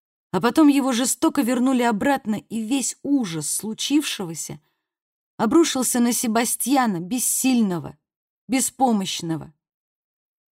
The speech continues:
Все это он пережил еще раз, когда Ава снова разрыдалась. Он положил руку ей на плечо и осторожно попытался притянуть Аву к себе.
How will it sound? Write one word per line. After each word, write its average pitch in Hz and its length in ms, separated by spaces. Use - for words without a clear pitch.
Все 277 260
это 269 180
он 254 140
пережил 240 460
еще 247 440
раз, 214 220
когда 208 400
Ава 220 260
снова 202 420
разрыдалась. 160 840
Он 277 160
положил 294 420
руку 302 220
ей 262 220
на 254 120
плечо 269 360
и 285 100
осторожно 240 580
попытался - 580
притянуть 233 580
Аву 202 180
к 160 60
себе. 190 440